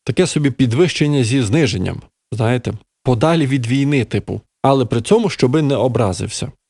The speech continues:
Від війни забрали, але щоб не образився, дали вище звання. У них там усе так. Нікого не ображаємо. Ну, втратив якусь кількість військових і техніки, так це ж війна. Ну, не звільняти ж тепер цього цінного і відданого кадра.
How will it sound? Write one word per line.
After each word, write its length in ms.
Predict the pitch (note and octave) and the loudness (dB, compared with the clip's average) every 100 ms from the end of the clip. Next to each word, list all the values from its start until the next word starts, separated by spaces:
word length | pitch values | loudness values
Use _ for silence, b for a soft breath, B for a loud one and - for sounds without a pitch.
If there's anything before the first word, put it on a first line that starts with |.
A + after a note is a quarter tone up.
| - A#2+ | -6 0
Від 200 | D3+ C#3 | 2 2
війни 340 | F3 E3 C3+ | 0 2 0
забрали, 500 | G2+ G#2 F3 A3+ G#3 | 0 0 2 0 0
але 220 | C3 C#3 C3 | 0 0 0
щоб 240 | - A2+ | 0 0
не 80 | A2+ | 0
образився, 600 | G#2+ C#3+ G3 E3+ - C#3+ | 2 2 0 -2 0 0
дали 460 | A2 G#2 D3+ F#3 D#3+ | 2 2 0 -2 -4
вище 420 | A#2 C3+ - B2 | 0 0 0 -2
звання. 400 | G#2+ G2 F#2 - _ _ _ _ - | 0 -2 -4 -8 _ _ _ _ -2
У 80 | |
них 160 | A3 F#3+ | 0 2
там 260 | F3+ E3+ D3+ | 2 0 -2
усе 260 | - B2+ | 0 -2
так. 300 | - - - _ _ _ - | -2 -10 -14 _ _ _ -6
Нікого 420 | C3+ E3 F3+ C3+ | -2 2 4 4
не 120 | C3 B2 | 4 2
ображаємо. 680 | G#2+ A#2+ B2 G#2+ F#2 - - _ _ _ _ _ - | 2 2 2 -2 -2 -6 -10 _ _ _ _ _ -2
Ну, 180 | A#3+ A3 | 0 0
втратив 500 | - D#3+ F#3 D#3+ C3 | 0 0 0 0 0
якусь 300 | B2+ D#3 B2 | 0 0 0
кількість 480 | D#3+ D3 B2+ A#2 A#2+ | -2 0 -2 -2 -2
військових 580 | A#2 - D#3+ D#3+ A#2+ | -2 0 0 2 0
і 60 | A#2 | 0
техніки, 680 | C3+ D3+ - B2 - A2 F#2+ _ | 2 0 0 0 2 0 -2 _
так 140 | - A#2+ | -6 -2
це 160 | C#3 | 0
ж 80 | G#2+ | 0
війна. 440 | G#2 A2+ G#2 A#2 E3 _ _ | 0 0 0 -2 -4 _ _
Ну, 200 | B2 C3+ | 0 2
не 140 | C3+ B2+ | 2 2
звільняти 540 | G2 C#3 A#2+ C#3+ G3+ | 0 0 0 0 -2
ж 100 | F#3+ | -2
тепер 260 | G3 G3 D#3 | -2 -2 -2
цього 280 | - C3 B2 | 0 0 0
цінного 560 | - F3 E3+ C3 C#3 | 0 0 2 0 0
і 140 | C3 G#2+ | 0 0
відданого 680 | C3 C3+ B2+ C3 C3 A#2 | 0 0 0 2 0 0
кадра. 420 | A2+ A2 F2+ - | -2 -2 -2 -6